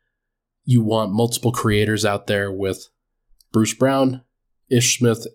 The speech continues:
and Davon Reed, and having all three of those guys around Vlatko and Zeke makes it easier to create offense. And to be fair, it was. It was, it was definitely much easier after Ish Smith got back out there.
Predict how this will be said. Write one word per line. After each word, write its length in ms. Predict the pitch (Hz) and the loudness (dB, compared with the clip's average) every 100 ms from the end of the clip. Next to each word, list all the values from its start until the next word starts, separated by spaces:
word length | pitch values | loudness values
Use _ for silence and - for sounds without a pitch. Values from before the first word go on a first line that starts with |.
| - | -2
and 340 | 143 156 135 | 2 4 2
Davon 440 | 113 107 104 95 | 0 -2 -2 -4
Reed, 260 | 90 90 90 - _ _ _ _ _ - | -4 -6 -8 -14 _ _ _ _ _ -6
and 100 | 95 | -2
having 300 | 110 110 107 | 0 0 -2
all 120 | 104 | -2
three 280 | - 107 110 | -2 0 0
of 100 | 101 | 0
those 180 | 107 101 | -2 0
guys 320 | 101 104 101 | -2 -2 -2
around 300 | 98 104 104 | -2 -2 -2
Vlatko 420 | 104 101 - 104 | -2 -2 -4 -6
and 140 | 95 101 | -4 -2
Zeke 400 | 185 160 - - _ _ _ _ _ | 2 2 0 -12 _ _ _ _ _
makes 380 | 117 139 147 - | 2 2 0 -4
it 120 | 139 - | -6 -4
easier 600 | 127 131 120 117 110 104 | -4 -2 0 2 0 -2
to 260 | - 131 123 | 0 2 0
create 480 | - 120 113 110 101 | 0 2 2 0 0
offense. 560 | 101 - - - - _ _ _ - | -2 -4 -10 -8 -10 _ _ _ -2
And 120 | 123 | -2
to 80 | 123 | 0
be 100 | 143 | 0
fair, 240 | 131 135 160 | 2 2 2
it 100 | 120 | 2
was. 380 | 147 - - | 2 2 -2
It 80 | 82 | -4
was, 160 | 104 - | -2 -2
it 100 | 127 | 0
was 140 | 131 | 0
definitely 360 | 135 139 160 135 | 0 0 2 4
much 360 | 123 220 - | 4 4 2
easier 540 | 110 104 104 98 98 _ _ _ _ - | 0 0 0 0 -2 _ _ _ _ -6
after 600 | 113 120 - 117 110 110 - | -4 -4 0 2 2 0 -6
Ish 280 | 104 110 - | -4 -2 0
Smith 200 | 113 - | 0 0
got 220 | 104 - | -4 -4
back 180 | 107 - | -4 0
out 240 | 143 220 | 0 0
there. 260 | 92 92 - | -4 -8 -10